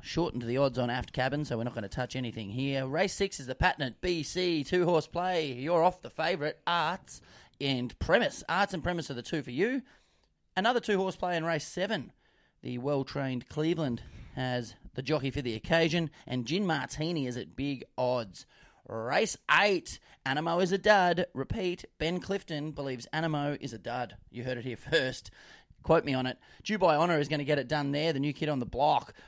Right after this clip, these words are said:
Race nine, a popular toppy with the punters. I've heard that before, but it is well found in the market, so you're on Fangirl and Hope in Your Heart. And race ten, we are shouldering arms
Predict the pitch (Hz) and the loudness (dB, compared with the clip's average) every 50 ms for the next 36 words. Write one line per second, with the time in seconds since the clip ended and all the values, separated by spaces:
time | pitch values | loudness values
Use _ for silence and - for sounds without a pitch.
0 | - - - 135 156 196 202 - - 139 147 165 - - 110 - - 202 190 175 | -14 -4 0 2 2 2 2 2 0 2 2 2 2 2 2 2 4 4 4 4
1 | 165 156 147 131 123 120 104 - - - - 185 190 - 165 139 117 - - 170 | 4 2 2 0 -2 -4 -6 -8 -6 0 2 2 2 4 2 0 0 0 2 2
2 | 180 - 170 147 135 131 113 120 - 175 160 185 202 - 180 147 120 101 87 104 | 4 4 4 2 2 2 0 -2 -2 0 0 0 2 0 -2 -4 -4 -6 -8 -10
3 | 107 - 127 147 143 127 113 156 165 - - 123 - - 135 127 127 127 - - | -8 -4 0 0 0 2 2 0 0 0 -4 -6 -4 -2 0 2 2 2 0 -4
4 | _ _ 143 131 135 135 135 127 123 120 120 143 156 160 156 - 151 156 160 156 | _ _ 2 4 4 2 0 -2 -2 -2 0 4 4 4 4 4 2 0 2 2
5 | 156 143 - - 156 156 151 143 139 151 160 170 175 - 190 - - - 147 151 | 2 0 0 0 0 2 2 2 2 2 2 0 0 0 -2 -4 -2 -2 -2 0
6 | 151 156 156 151 143 139 131 131 - 185 180 175 175 160 165 165 165 165 160 - | 0 0 0 0 0 -2 -4 -6 -6 -4 -4 -2 -2 0 2 4 4 4 4 2
7 | 127 135 131 113 - 180 190 185 - 165 147 139 123 113 - 143 170 180 180 180 | -2 -2 -4 0 6 6 6 8 6 2 -2 0 -2 -4 -2 0 2 4 4 4
8 | 180 175 - - - - - _ 123 131 139 170 220 254 262 202 - - - 175 | 2 0 -2 -8 -16 -20 -14 _ -2 -2 0 2 2 4 4 2 2 -2 -2 0
9 | 175 175 175 175 170 - _ _ - 131 147 135 123 117 - - 190 196 185 151 | 2 2 2 0 0 -4 _ _ -4 0 0 0 0 0 -2 2 4 4 4 4
10 | 143 135 139 143 143 143 139 135 135 131 | 0 -2 -2 -2 -2 -2 -2 -2 -4 -6